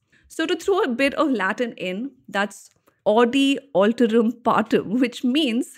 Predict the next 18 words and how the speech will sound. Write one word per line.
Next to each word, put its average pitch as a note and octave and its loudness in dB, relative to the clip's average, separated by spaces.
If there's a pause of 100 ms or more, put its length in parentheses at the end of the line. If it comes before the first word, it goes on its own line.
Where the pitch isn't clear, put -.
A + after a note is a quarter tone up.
(160)
to - -6
hear A#3 -2
the B3+ -4
other F#3 -4
side. - -6 (580)
Bhanu, A#3+ 0 (160)
thank A#3 -4
you C4+ 0
for C#4 -2
telling A#3+ 0
me B3 -2
that. A3 -4 (400)
So - -4
as E4 4
we E4+ -4
wrap D4+ 0
things C#4 -2
up, G3+ -6